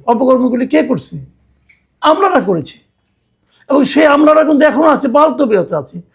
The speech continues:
সব জায়গায় আছে, কোনো সমস্যা হয় নাই। তারাই চালাচ্ছে দেশ, আগামীতেও হয়তো তারাই চালাবে। তো এই যে আমলাতন্ত্রের বাইরে যাওয়ার জন্য এই যে ওনার আবেদনটা আদালতের কাছে, আমি মনে করি এটা খুবই একটা ভ্যালিড আবেদন।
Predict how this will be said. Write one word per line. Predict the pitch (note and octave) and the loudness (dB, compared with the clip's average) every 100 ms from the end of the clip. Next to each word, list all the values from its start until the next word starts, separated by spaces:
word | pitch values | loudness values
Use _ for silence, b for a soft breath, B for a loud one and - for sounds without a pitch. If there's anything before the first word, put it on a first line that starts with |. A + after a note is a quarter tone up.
| _ | _
সব | - D#4 C4 | -2 0 2
জায়গায় | A#3+ F#3+ D3+ | 2 2 0
আছে, | C3 D3 - _ _ _ _ _ _ _ _ _ _ | -6 -16 -20 _ _ _ _ _ _ _ _ _ _
কোনো | F#4 | -4
সমস্যা | G4 C#4+ A3 G#3 | -2 -2 -2 0
হয় | F#3+ | 0
নাই। | D3+ C#3 C#3 b _ | -2 -8 -14 b _
তারাই | B3+ D#4+ | 2 2
চালাচ্ছে | D#4 B3+ - E3+ | 2 -2 -4 -10
দেশ, | F3 C#4+ - - | -10 -14 -18 -6
আগামীতেও | F3+ F3+ A3 C#4+ | -2 -2 0 2
হয়তো | C4+ C#4 | 2 0
তারাই | C#4 B3 C4+ | 0 0 2
চালাবে। | C#4 A#3+ G#3+ A#3 _ _ _ B B B | 2 0 -2 -8 _ _ _ B B B
তো | - - - | -10 -8 0
এই | C4 D4 | 4 4
যে | E4 | 4
আমলাতন্ত্রের | C4 A#3 B3 C#4+ C#4+ C#4+ C4+ C#4 D4 D4 D4 b b b F3 | 2 2 4 2 2 0 0 0 2 2 -4 b b b -12
বাইরে | B2+ G#3 A#3 D4 B3 | -2 2 4 4 2
যাওয়ার | G#3 F#3+ D3 | 2 0 -2
জন্য | D3+ C#3+ C3+ - _ _ _ _ _ - | -8 -10 -16 -20 _ _ _ _ _ 0
এই | C4 A#3 | 0 2
যে | C#4+ | 2
ওনার | B3+ A3+ A3+ - | 2 2 0 0
আবেদনটা | G#3 G3 B3 A3+ F#3+ D#3+ C#3+ - _ _ _ | -2 2 0 0 -4 -6 -6 -12 _ _ _
আদালতের | G3 A3+ A3 F#3+ E3 | 0 0 0 -4 -12
কাছে, | D#3+ - | -10 -6
আমি | A3+ | -4
মনে | A#3 B3+ | 0 0
করি | G#3+ | 2
এটা | G#3+ B3 C4 _ _ _ _ | 0 0 -4 _ _ _ _
খুবই | D4 D4+ | 0 2
একটা | B3+ | 2
ভ্যালিড | A#3 D3+ F#3+ B3+ C4+ | 0 2 2 2 0
আবেদন। | F3 D3+ C#3 C#3 | -2 -4 -6 -10